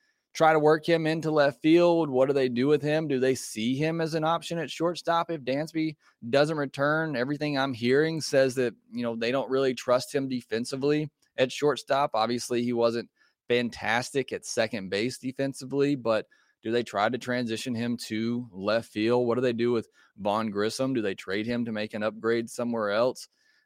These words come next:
Um, and if he does come back and you don't have a position for him, what do you, you know, do you send him back to, to triple A or even double A where he didn't have a ton of time next year and allow him to continue to develop? You know, obviously when he's, when he was brought up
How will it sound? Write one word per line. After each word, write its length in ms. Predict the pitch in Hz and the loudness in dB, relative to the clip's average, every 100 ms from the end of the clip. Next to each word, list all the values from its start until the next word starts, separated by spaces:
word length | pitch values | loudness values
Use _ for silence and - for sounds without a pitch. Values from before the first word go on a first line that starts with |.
| - | -8
Um, 340 | 98 98 95 | -4 -4 -4
and 140 | 98 104 | -6 -6
if 80 | 113 | -4
he 80 | |
does 260 | 107 110 120 | 0 0 2
come 220 | 139 127 | 0 2
back 260 | 113 110 123 | 2 2 0
and 100 | 113 | -4
you 60 | |
don't 220 | 107 123 127 | 0 0 0
have 120 | 120 | -4
a 60 | |
position 420 | 104 101 107 107 104 | -6 -4 -6 -6 -8
for 300 | 104 107 117 | -2 0 0
him, 140 | 120 _ _ _ _ _ _ | -4 _ _ _ _ _ _
what 340 | 101 107 117 | -4 2 2
do 60 | 123 | 2
you, 460 | 120 117 117 113 | 0 0 -2 -4
you 100 | 110 | -4
know, 80 | 110 | -4
do 100 | 110 | -4
you 80 | 113 | -4
send 280 | - 110 113 | -4 -4 -2
him 100 | 113 | 0
back 200 | 110 - | -2 -2
to, 200 | 107 101 | -4 -4
to 140 | 107 | -8
triple 400 | - 123 117 117 | -4 -4 0 2
A 220 | 160 135 101 | 4 2 0
or 120 | 95 | -2
even 280 | 92 110 101 | -2 -2 0
double 320 | 107 127 107 | 0 2 0
A 80 | 104 | 0
where 140 | 110 | -2
he 40 | 107 | -6
didn't 160 | 104 | -6
have 120 | 110 | -10
a 40 | 101 | -10
ton 220 | - 113 | -8 -8
of 100 | 104 | -6
time 320 | 110 117 131 | -4 -2 -2
next 320 | 110 101 - | -4 -6 -8
year 160 | 104 107 | -4 -4
and 100 | 110 | -4
allow 200 | 101 104 | -4 -4
him 160 | 107 104 | -6 -10
to 280 | 113 107 - | -10 -10 -10
continue 420 | 107 - 113 104 | -12 -8 -6 -8
to 300 | - 107 98 - _ _ _ | -10 -10 -12 -14 _ _ _
develop? 520 | 101 101 127 113 95 - | -2 6 6 6 2 -4
You 80 | |
know, 80 | 95 | -4
obviously 380 | 98 107 - 113 | -2 -2 -2 -4
when 100 | 107 | -2
he's, 220 | 107 98 101 | -4 -8 -12
when 160 | 110 110 | -6 -4
he 40 | |
was 140 | 101 | -4
brought 360 | 95 95 98 110 | -4 0 2 2
up 200 | 107 | 2